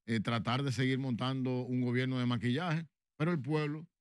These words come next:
a través de, de, de los partidos de oposición, especialmente la Fuerza del Pueblo,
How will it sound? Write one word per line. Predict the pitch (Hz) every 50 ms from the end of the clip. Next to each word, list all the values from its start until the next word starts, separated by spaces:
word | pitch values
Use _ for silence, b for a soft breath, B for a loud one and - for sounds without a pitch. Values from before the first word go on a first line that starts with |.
| _ _ _ _ -
a | 120 113
través | - 110 107 113 117 123 135
de, | 135 135 135 131 131 127 117 101 104
de, | 104 107 110 104 101 95 90
de | 85 - - 92 101
los | 101 101 85
partidos | - 104 95 - 127 127
de | 123 127
oposición, | 110 107 120 120 113 101 127 131 120
especialmente | 110 98 107 101 104 113 110 117 120 110 120
la | 120 110
Fuerza | 85 110 117 101 120
del | 120 101
Pueblo, | 98 - 110 110 110 113 120 123